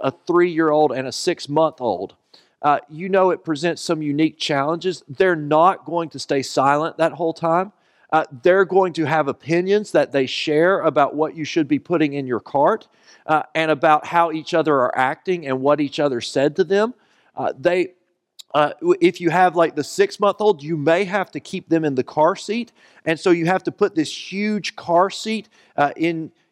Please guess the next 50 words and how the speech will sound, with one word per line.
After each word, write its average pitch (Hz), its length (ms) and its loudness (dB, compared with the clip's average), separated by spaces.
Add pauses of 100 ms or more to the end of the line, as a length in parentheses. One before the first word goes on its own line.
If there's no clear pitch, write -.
your 135 440 2 (340)
cart, 202 500 2
and 143 160 -6
you're, 131 220 2
you're 135 160 0
buying 165 380 2
for 151 160 -6
five 160 400 0
people. 202 420 0 (200)
And 151 180 0
eventually 180 500 0
when 170 240 -2
you 151 120 0
get 170 300 2
through 165 200 -2
the 143 100 2
line, 156 400 2 (180)
you 165 140 -2
can't 190 320 -2
even 175 300 -4
see 190 240 -4
your 147 220 0
six-month-old 151 840 -2
because 147 320 -2
they're 143 140 2
covered 165 400 0
up 160 180 2
by 135 100 0
macaroni 151 680 -2
and 123 100 -6
cheese 147 480 2 (240)
and 135 220 -2
yogurt, 151 520 0 (260)
right? 165 280 4
And 165 160 -6
as 165 180 -2
you're 160 120 2
digging 165 340 4
through, 175 160 0
you're 156 140 4
like, 151 180 2
"Okay, 165 260 -2
I've 135 140 0
still 160 240 2
got 151 220 0
the 135 60 -10
child. 143 440 0
This 135 180 -4
is 120 120 -6
good." 113 400 2